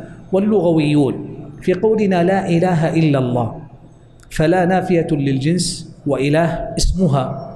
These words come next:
فأين الخبر؟ الخبر محذوف، فهنا يرد السؤال. قال: "أنكر بعض المتكلمين طريقة النحاة في تقديرهم 'لا إله لنا، لا إله موجود أو في الوجود'"،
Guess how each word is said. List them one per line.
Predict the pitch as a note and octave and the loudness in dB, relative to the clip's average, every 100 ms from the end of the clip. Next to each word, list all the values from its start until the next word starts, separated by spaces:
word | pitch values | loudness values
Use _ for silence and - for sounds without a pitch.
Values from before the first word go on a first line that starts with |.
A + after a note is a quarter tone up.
| - | -14
فأين | - D#3 F#3 | -4 0 2
الخبر؟ | F3 - D3+ D#3 - - - - - - - - - - - - - - - - - - - - - | 0 0 -2 -2 -4 -14 -16 -20 -20 -20 -20 -20 -20 -20 -20 -20 -20 -20 -20 -20 -20 -20 -20 -20 -18
الخبر | C#3 - F3+ B3 A3 | -12 -6 -2 -2 0
محذوف، | F#3+ - G#3+ D#3+ - - - - - - | -2 0 0 0 -4 -12 -16 -20 -14 -2
فهنا | E3+ A3+ A#3 | 2 2 2
يرد | G#3 G#3+ G3 | 2 2 2
السؤال. | E3+ - D#3 C3 C3+ G#2+ - - - - - | 0 -2 -4 -2 -2 -2 -8 -12 -18 -14 -2
قال: | E3 E3+ | 0 0
"أنكر | D3 - G3 G3 F#3+ D#3+ C#3+ | -2 -4 0 0 2 0 0
بعض | D3 D#3 D#3+ | 0 -2 0
المتكلمين | D3+ C#3+ F#3 F#3+ E3+ E3+ C#3+ C#3 C#3+ D3 B2 D#3+ E3 - | 0 0 0 0 0 0 0 0 0 0 0 0 -2 -2
طريقة | E3+ G3 G#3+ G3+ G3 | 0 2 0 0 0
النحاة | E3 D#3 D3+ F#3 F#3 | -2 -2 -2 -2 0
في | E3 E3+ D#3+ | -2 0 0
تقديرهم | D#3+ - E3+ E3+ E3+ E3 F3 E3 | 0 -2 2 2 2 2 2 0
'لا | C#3+ D#3+ E3 | 0 0 0
إله | D3+ D#3 E3 E3 F#3+ C#3 | 0 2 2 2 -2 -2
لنا، | C#3+ E3 C#3 A#2+ B2+ | 0 0 0 -4 -2
لا | D#3 D#3 D3+ | -2 0 0
إله | D3 D#3+ E3 E3 F3 D#3 | 2 2 2 2 0 0
موجود | D#3 D3 D3 D#3+ C3 - | 0 2 2 2 0 -2
أو | C#3 | -2
في | C#3 D#3 | 0 0
الوجود'"، | C#3+ D3 D3+ C#3 G#2 | 2 2 2 0 -2